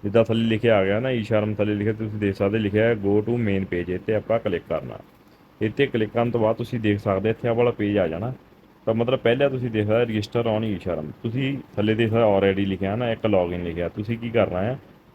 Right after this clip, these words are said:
ਇੱਥੇ ਲੌਗਇਨ 'ਤੇ ਕਲਿੱਕ ਕਰਨਾ। ਜਦੋਂ ਲੌਗਇਨ 'ਤੇ ਕਲਿੱਕ ਕਰਨਾ ਤਾਂ ਆਹ ਵਾਲਾ ਪੇਜ ਆ ਜਾਣਾ। ਤੁਸੀਂ ਇੱਕ ਚੀਜ਼ ਦਾ ਧਿਆਨ ਰੱਖਿਓ, ਜੇਕਰ ਤੁਹਾਡਾ ਈ ਸ਼ਰਮ ਕਾਰਡ ਬਣਿਆ ਹੈ, ਫਿਰ ਇਹ ਤੁਸੀਂ ਡਾਊਨਲੋਡ ਕਰ ਸਕਦੇ ਆ, ਨਹੀਂ ਤਾਂ ਨਹੀਂ ਕਰ ਸਕਦੇ। ਬਾਕੀ ਜੇ ਤਾਂ ਨਹੀਂ ਬਣਿਆ, ਮੈਨੂੰ ਕੁਮੈਂਟ ਕਰਕੇ ਦੱਸੋ, ਆਪਾਂ ਉੱਤੇ ਵੀ ਵੀਡੀਓ ਕਰਾਂਗੇ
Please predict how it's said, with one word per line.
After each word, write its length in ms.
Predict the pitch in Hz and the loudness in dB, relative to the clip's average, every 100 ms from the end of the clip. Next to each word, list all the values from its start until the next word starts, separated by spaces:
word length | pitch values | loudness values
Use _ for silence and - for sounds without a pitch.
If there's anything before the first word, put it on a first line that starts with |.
| _ _ - | _ _ -6
ਇੱਥੇ 220 | 107 131 | 2 4
ਲੌਗਇਨ 360 | 107 101 104 | 6 4 2
'ਤੇ 120 | 107 107 | -2 -2
ਕਲਿੱਕ 260 | 104 95 - | -2 -4 -4
ਕਰਨਾ। 240 | 78 78 | -4 -4
ਜਦੋਂ 280 | 90 104 120 | -4 0 2
ਲੌਗਇਨ 300 | 107 110 113 | 2 2 -2
'ਤੇ 100 | 117 | -2
ਕਲਿੱਕ 260 | 113 113 | -2 -4
ਕਰਨਾ 260 | 113 101 113 | 0 0 0
ਤਾਂ 140 | 120 | 0
ਆਹ 80 | 113 | 2
ਵਾਲਾ 180 | 113 113 | 2 0
ਪੇਜ 240 | 110 104 | 0 0
ਆ 100 | 95 | 0
ਜਾਣਾ। 220 | 78 78 73 - _ _ - | -2 -6 -10 -16 _ _ -8
ਤੁਸੀਂ 240 | 110 123 | 0 2
ਇੱਕ 80 | 117 120 | 2 -2
ਚੀਜ਼ 160 | 131 | -4
ਦਾ 100 | 127 | 0
ਧਿਆਨ 260 | 123 131 101 | 0 2 2
ਰੱਖਿਓ, 260 | 95 127 131 | 0 -2 -2
ਜੇਕਰ 320 | 113 113 135 | -2 0 0
ਤੁਹਾਡਾ 280 | 135 117 113 | 2 2 2
ਈ 140 | 107 | 0
ਸ਼ਰਮ 280 | 104 104 107 | 0 -2 0
ਕਾਰਡ 240 | 104 101 | 0 0
ਬਣਿਆ 280 | 98 92 92 | 0 -2 -2
ਹੈ, 180 | 90 87 | -4 -4
ਫਿਰ 160 | 98 98 | -2 0
ਇਹ 80 | 117 | 0
ਤੁਸੀਂ 240 | 113 117 | -2 0
ਡਾਊਨਲੋਡ 340 | 110 98 107 117 | 2 2 2 0
ਕਰ 200 | 101 90 | 0 0
ਸਕਦੇ 440 | 92 90 98 113 | 0 -4 -4 -4
ਆ, 80 | 127 - - _ 110 | -6 -10 -20 _ -4
ਨਹੀਂ 120 | 110 | 2
ਤਾਂ 140 | 131 | 2
ਨਹੀਂ 200 | 110 113 | 2 2
ਕਰ 160 | 113 95 | 2 2
ਸਕਦੇ। 360 | 90 82 87 | 0 -4 -4
ਬਾਕੀ 300 | 87 98 - | -2 -2 -2
ਜੇ 140 | 123 120 | -2 0
ਤਾਂ 100 | 131 | 0
ਨਹੀਂ 200 | 113 127 | 0 0
ਬਣਿਆ, 260 | 127 123 | 0 0
ਮੈਨੂੰ 200 | 120 117 | 0 -2
ਕੁਮੈਂਟ 280 | 113 107 101 | -2 -2 0
ਕਰਕੇ 260 | 101 107 110 | 0 -2 0
ਦੱਸੋ, 260 | 101 107 | -2 0
ਆਪਾਂ 180 | 117 113 | 0 2
ਉੱਤੇ 220 | 107 123 | 0 0
ਵੀ 60 | 123 | 0
ਵੀਡੀਓ 340 | 107 110 117 | 0 0 0
ਕਰਾਂਗੇ 380 | 104 101 107 120 | 0 0 0 -4